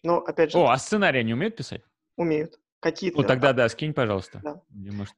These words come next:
Speaker 1: И
Speaker 2: пригодиться.
Speaker 1: я добавлю и в ссылке к эфиру, и тебе отдельно пришлю.
Speaker 2: Мгм, супер.
Speaker 1: Давай в другую сторону глянем.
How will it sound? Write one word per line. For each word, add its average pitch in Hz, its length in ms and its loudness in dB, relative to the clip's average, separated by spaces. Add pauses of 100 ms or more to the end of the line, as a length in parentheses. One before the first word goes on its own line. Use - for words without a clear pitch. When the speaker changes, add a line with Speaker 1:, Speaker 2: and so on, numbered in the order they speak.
Speaker 1:
И 98 80 -8
Speaker 2:
пригодиться. 92 300 -4
Speaker 1:
я 180 200 -2
добавлю 180 760 0
и 165 160 -6
в - 60 -14
ссылке 185 320 -6
к - 80 -10
эфиру, 208 320 -6
и - 40 -14
тебе - 200 -10
отдельно 175 280 -10
пришлю. - 380 -12
Speaker 2:
Мгм, 175 420 0
супер. 160 340 0
Speaker 1:
Давай 254 320 0
в 175 140 -20
другую 202 340 -4
сторону 175 380 -8
глянем. 220 460 -2